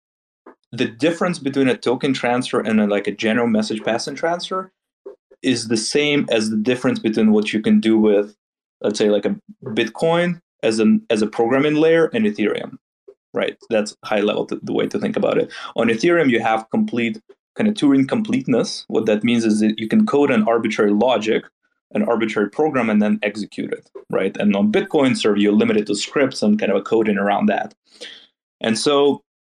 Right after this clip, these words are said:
kind of the basic use cases now you can think about it is that, you know, suppose you have,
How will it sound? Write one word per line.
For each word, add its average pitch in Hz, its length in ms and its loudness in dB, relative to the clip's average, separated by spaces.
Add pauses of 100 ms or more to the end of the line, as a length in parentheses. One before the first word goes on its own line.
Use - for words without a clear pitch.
(320)
kind 131 120 0
of - 20 2
the 127 80 -2
basic 160 340 0
use 160 180 0
cases 117 420 -2
now 110 160 -2
you 107 120 0
can 117 140 -6
think 202 180 -4
about 127 300 2
it 107 160 -2
is 104 160 -2
that, 104 260 0 (320)
you - 60 -10
know, 101 80 -4
suppose 117 400 -2
you 107 100 -2
have, 107 380 0